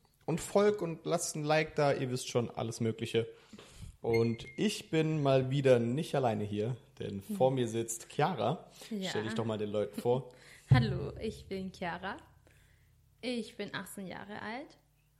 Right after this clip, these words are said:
Speaker 2: und ja, ich hab ganz schön viel <laughs> zu sagen.
Speaker 1: <laughs>
Speaker 2: Nein, also, ähm, ich mach grad die Erzieherausbildung, ähm, hab verschiedene Hobbys. Mein größtes Hobby ist das Theaterspielen.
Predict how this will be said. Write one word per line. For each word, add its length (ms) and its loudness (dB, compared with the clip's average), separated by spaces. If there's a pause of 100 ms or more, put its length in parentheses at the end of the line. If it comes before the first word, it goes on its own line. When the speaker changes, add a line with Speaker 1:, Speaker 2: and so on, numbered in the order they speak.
(140)
Speaker 2:
und 380 -8
ja, 240 -12 (680)
ich 180 -8
hab 140 -8
ganz 200 -4
schön 140 -4
viel 260 -12 (120)
<laughs> 120 -10
zu 180 -2
sagen. 640 -2 (300)
Speaker 1:
<laughs> 400 -18
Speaker 2:
Nein, 300 -2
also, 280 -6
ähm, 440 -8 (380)
ich 160 -10
mach 120 -6
grad 160 -14
die 40 -14
Erzieherausbildung, 1040 -4 (560)
ähm, 720 -10
hab 140 -14
verschiedene 400 -12
Hobbys. 440 -6
Mein 200 -10
größtes 320 -10
Hobby 160 -10
ist 140 -14
das 100 -12
Theaterspielen. 920 -6